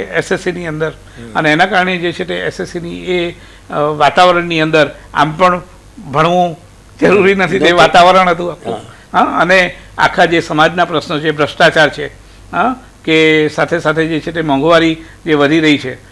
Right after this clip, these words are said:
Speaker 1: અને સાથે સાથે જે પ્રકારનું રાજકારણ પ્રવર્તી રહ્યું છે તેની સામેનો જે આક્રોશ હતો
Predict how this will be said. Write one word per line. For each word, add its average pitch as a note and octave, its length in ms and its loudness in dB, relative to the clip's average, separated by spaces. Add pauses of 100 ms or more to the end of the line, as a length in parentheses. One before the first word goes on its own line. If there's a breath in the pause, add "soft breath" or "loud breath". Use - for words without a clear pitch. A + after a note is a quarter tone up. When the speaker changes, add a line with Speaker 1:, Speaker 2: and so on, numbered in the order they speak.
(100)
Speaker 1:
અને G3 500 -2
સાથે E3 220 0
સાથે E3+ 400 -2 (300 loud breath)
જે E3 420 2 (200)
પ્રકારનું F3+ 520 4
રાજકારણ D3 520 2 (420)
પ્રવર્તી F3 380 0
રહ્યું E3+ 200 4
છે D#3 140 -4
તેની D#3+ 260 -2
સામેનો F3 340 -2
જે E3 100 -2
આક્રોશ D#3+ 360 -2
હતો D#3 320 -2